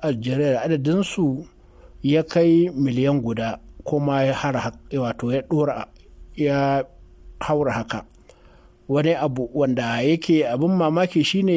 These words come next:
yadda har yanzu a can ƙasar Faransa ake da gidan adana ƙoƙunan kawuna na dubban mutanen Algeria 'yan gwagwarmaya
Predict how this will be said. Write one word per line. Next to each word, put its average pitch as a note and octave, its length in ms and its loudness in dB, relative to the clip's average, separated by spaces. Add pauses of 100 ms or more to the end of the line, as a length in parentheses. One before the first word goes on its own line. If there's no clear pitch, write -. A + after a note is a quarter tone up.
yadda B2 160 -2
har F#3+ 220 0
yanzu D3+ 580 2
a B2+ 40 -8
can G#3 420 0
ƙasar G3 300 0
Faransa C3+ 520 -2 (640)
ake D#3 560 2
da B2+ 160 0
gidan D#3 480 2
adana D#3 560 0
ƙoƙunan E3 840 0
kawuna C3+ 760 0
na C#3+ 100 2
dubban C#3+ 480 0
mutanen C3 400 0
Algeria C3+ 560 0
'yan B2+ 140 0
gwagwarmaya A#2 580 -2